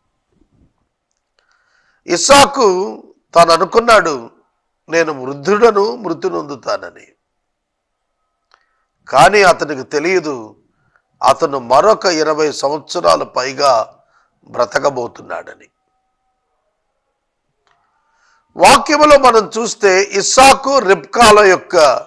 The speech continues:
వ్యక్తిగత కారణాలు, వ్యక్తిగత కారణాలు యాకోబు, ఏశావుల మధ్య పగకు, అసూయకు,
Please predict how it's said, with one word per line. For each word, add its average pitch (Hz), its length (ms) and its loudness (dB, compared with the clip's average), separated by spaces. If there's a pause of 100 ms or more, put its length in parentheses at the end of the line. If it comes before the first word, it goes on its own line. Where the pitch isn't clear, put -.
(1600)
వ్యక్తిగత 262 720 0
కారణాలు, 170 840 4 (1300)
వ్యక్తిగత 185 560 0
కారణాలు 151 760 0 (1700)
యాకోబు, 269 720 4
ఏశావుల 226 680 4
మధ్య 151 640 2 (1040)
పగకు, 151 680 -2 (800)
అసూయకు, 151 840 -4